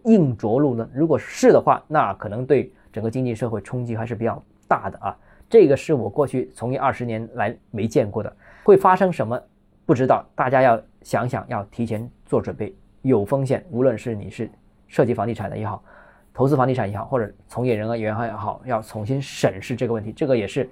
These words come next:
我从业这么长时间见到了最严厉的一次调控政策。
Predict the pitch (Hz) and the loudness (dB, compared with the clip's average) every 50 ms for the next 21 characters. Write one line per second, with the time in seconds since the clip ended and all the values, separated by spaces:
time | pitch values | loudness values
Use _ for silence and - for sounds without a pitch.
0 | - - - - _ - 110 - 123 139 147 127 160 151 123 110 107 113 117 117 | -12 -20 -20 -14 _ -10 -8 -6 -4 -4 0 0 0 0 0 -2 -4 -6 -4 -4
1 | 117 120 120 127 - 170 147 127 120 117 104 101 - - _ _ - 196 165 131 | -4 -4 -4 -2 0 0 0 2 2 0 0 -2 -6 -10 _ _ 6 8 8 8
2 | 117 110 - - _ _ _ _ - 120 120 101 101 135 143 156 160 160 123 - | 6 2 -2 -8 _ _ _ _ -6 -2 -2 0 0 0 2 2 2 2 2 0
3 | - _ _ _ _ _ _ _ - 120 107 104 117 113 - 131 117 - - 95 | -4 _ _ _ _ _ _ _ -2 0 0 0 -2 -2 -2 -4 -6 -4 -6 -10
4 | - - 107 104 107 95 - - - | -10 -10 -10 -10 -10 -12 -12 -16 -20